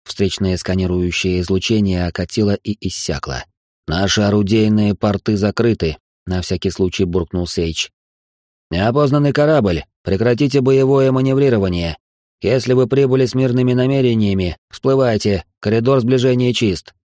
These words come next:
Если же нет, убирайтесь, рейдерам тут ничего не светит». Противореча повторяющейся передаче,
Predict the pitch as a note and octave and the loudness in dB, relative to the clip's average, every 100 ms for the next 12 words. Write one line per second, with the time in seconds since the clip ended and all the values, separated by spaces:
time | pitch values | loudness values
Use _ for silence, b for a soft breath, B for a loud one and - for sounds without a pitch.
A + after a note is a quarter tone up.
0 | _ - A2 A#2 A#2 B2 C3 B2+ C3 A#2+ | _ -2 0 2 2 2 2 2 0 2
1 | C3+ C3+ G#2+ F#2 E2+ - _ - G#2 C#3 | 4 4 2 0 -4 -8 _ -4 0 2
2 | C3 C3+ C3 C3+ B2+ B2+ C3 B2+ B2+ A#2+ | 2 2 2 0 0 0 2 2 2 2
3 | C3+ A2+ E2+ - _ _ _ _ G2+ G#2 | 0 0 -2 -8 _ _ _ _ -4 -2
4 | A#2 B2+ D#3 D3 C3+ C3 B2+ C3 B2+ A#2 | 0 0 0 -2 -2 -2 0 2 2 0
5 | - A2 G#2+ G#2+ G#2 G#2 C3+ - C3 | -2 -2 -2 0 0 0 -2 -2 -4